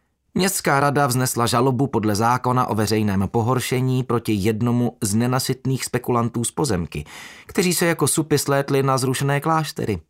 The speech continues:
Poslední skončil na jaře roku patnáct set čtyřicet. Cítil jsem se zahanben tím, že tento konkrétní spekulant byl můj kolega právník z Lincoln's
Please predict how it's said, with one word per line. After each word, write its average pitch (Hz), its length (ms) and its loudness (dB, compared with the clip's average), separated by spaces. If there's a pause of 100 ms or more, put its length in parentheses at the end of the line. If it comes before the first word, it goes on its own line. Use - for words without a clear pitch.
(580)
Poslední 135 440 0
skončil 120 400 0
na 120 100 0
jaře 123 220 0
roku 117 200 -4
patnáct 123 460 -2
set 123 220 -6
čtyřicet. - 680 -10 (1800)
Cítil 202 340 0
jsem 180 200 0
se 165 140 0
zahanben 147 580 2
tím, 147 300 0
že 123 160 0
tento 123 360 -2
konkrétní 147 640 0
spekulant 90 840 -4 (360)
byl 131 180 4
můj 147 240 2
kolega 190 400 0
právník 170 680 2
z 120 100 0
Lincoln's 147 720 0